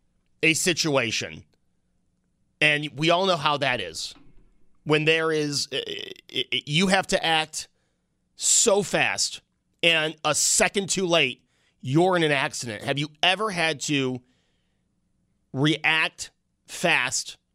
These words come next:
to avoid an accident, and that feeling afterwards where you're just shaking because it keeps going through in your head, and believe me, this has happened to me, it keeps going on in your head, what would happen if I didn't swerve out of that situation?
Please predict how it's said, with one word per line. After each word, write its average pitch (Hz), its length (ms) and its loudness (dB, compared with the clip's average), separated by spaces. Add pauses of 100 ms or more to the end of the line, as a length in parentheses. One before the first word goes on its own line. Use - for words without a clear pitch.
(300)
to 156 160 0
avoid 143 540 2
an 165 120 0
accident, 139 640 -2 (600)
and 156 160 2
that 156 180 0
feeling 185 680 -2
afterwards 165 800 -2
where 147 140 0
you're 139 160 2
just 117 200 -2
shaking 156 680 0 (440)
because 156 320 2
it 151 60 -8
keeps 160 260 -6
going 165 300 2
through 160 180 -2
in 156 80 0
your 139 140 0
head, 131 240 -2
and 160 80 -2
believe 143 280 0
me, 156 120 0
this 143 160 -2
has 135 100 -8
happened 135 320 -4
to 131 60 -4
me, 135 320 -2 (520)
it 165 100 2
keeps 165 280 -4
going 170 320 0
on 170 200 0
in 170 40 0
your 147 160 0
head, 147 400 0 (380)
what 160 260 2
would 165 80 2
happen 156 340 0
if 147 140 -2
I 131 80 2
didn't 160 240 -2
swerve 160 380 0
out 156 100 2
of 156 60 -2
that 151 120 -4
situation? 151 680 -2